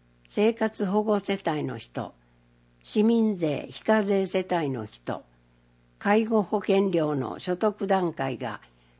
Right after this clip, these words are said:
第一から第三段階のみで構成される世帯の人、無料。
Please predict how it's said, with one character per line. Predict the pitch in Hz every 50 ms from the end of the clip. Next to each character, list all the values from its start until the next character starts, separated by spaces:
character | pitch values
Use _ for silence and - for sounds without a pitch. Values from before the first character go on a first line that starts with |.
| _ -
第 | - 190 185 196 208 214 214 190
一 | 151 - - 151 -
か | - 147 143
ら | 135 107 - - - -
第 | - 170 170 196 208 196
三 | - 190 196 196 190 180
段 | 190 185 180 180 170
階 | - 147 135 131 117 - - -
の | 175 180 175
み | 170 151 135
で | 131 117 110 - -
構 | - 156 165 175
成 | - - 170 165 160
さ | 151 - 151 147
れ | 151 139 135
る | 139 131 127 107
世 | - - 170 165 - 160
帯 | 147 131 117 127
の | 117 87 87
人、 | - - _ - - 87 - - _ _ _ _ _ _ _ _ _ _ _ -
無 | 156 160 160
料。 | 147 151 147 123 123 127 -